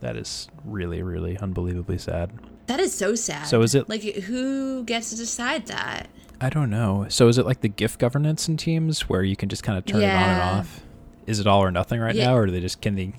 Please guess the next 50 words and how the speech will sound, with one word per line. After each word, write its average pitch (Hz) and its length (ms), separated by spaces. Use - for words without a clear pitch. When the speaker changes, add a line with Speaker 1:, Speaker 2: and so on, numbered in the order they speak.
Speaker 1:
can 107 100
they 92 80
give 92 180
you 90 120
a 80 60
repository 87 760
of 87 100
approved 90 580
wallpaper? 139 420
Speaker 2:
I - 80
think 294 160
you 311 80
can, 254 500
I 220 120
think 226 160
you 226 100
can 208 280
add, 180 540
like, 190 400
um, 170 440
organizational 180 1080
approved 175 640
backgrounds. 196 960
Speaker 1:
Oh, 123 140
that's 92 180
fun. - 280
Speaker 2:
Can 247 100
you 262 80
just, 349 100
like, 320 100
imagine 185 380
it? 208 180
"Buy 214 240
our 247 140
stuff. - 680
Buy 190 280
our 220 100
stuff" - 680
as, 196 180
like, 185 160
your 185 100
background. - 500
Speaker 1:
It - 40
just - 220
peppers 95 420
you 90 160
with - 260
your 85 160
company 87 400
logo. 90 500